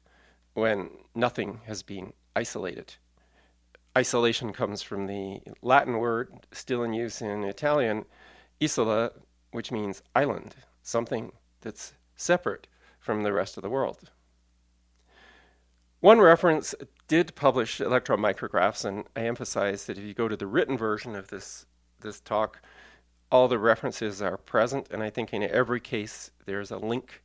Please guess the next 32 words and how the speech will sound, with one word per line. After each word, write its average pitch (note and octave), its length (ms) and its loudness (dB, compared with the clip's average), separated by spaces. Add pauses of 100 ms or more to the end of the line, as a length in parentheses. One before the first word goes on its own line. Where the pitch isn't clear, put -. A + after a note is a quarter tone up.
(140)
to G2 180 -4
a G2 40 -4
U G#2+ 160 -2
R G#2 180 4
L G#2 280 4
where F#2 100 -4
you G2 120 -6
can G2 180 -10
download G2 440 -4 (180)
the - 80 -20
paper. - 400 -10 (1200)
But D#3 100 8
it E3 80 2
can F3 120 2
clearly G#3 320 12
be G3 140 2
seen D#3 260 4
in C#3 100 4
the B2+ 100 4
lesser C3 340 6
magnified A2+ 500 2
photo G#2+ 360 2
that A#2 120 -6
the A2+ 80 -10
particles D#3 460 4
believed A#2+ 320 -4
to - 60 -14
be A2 100 -10
coronavirus G#2 680 2
are A2 80 0
not B2+ 260 2
purified, A#2 760 -2